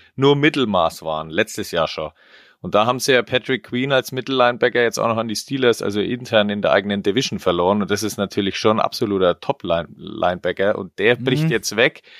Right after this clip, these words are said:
Speaker 1: gegen eine, ja schon, wie gesagt, ich glaub, Platz vierzehn waren sie nur, also das ist okay.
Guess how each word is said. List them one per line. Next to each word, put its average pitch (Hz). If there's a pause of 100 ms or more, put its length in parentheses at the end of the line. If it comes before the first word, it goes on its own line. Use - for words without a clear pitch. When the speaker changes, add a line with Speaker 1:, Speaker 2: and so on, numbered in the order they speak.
(280)
Speaker 1:
gegen 127
eine, 127
ja 123
schon, 131
wie 127
gesagt, -
ich -
glaub, 120
Platz 117
vierzehn 135
waren 127
sie 135
nur, 139
also 120
das 113
ist 120
okay. 117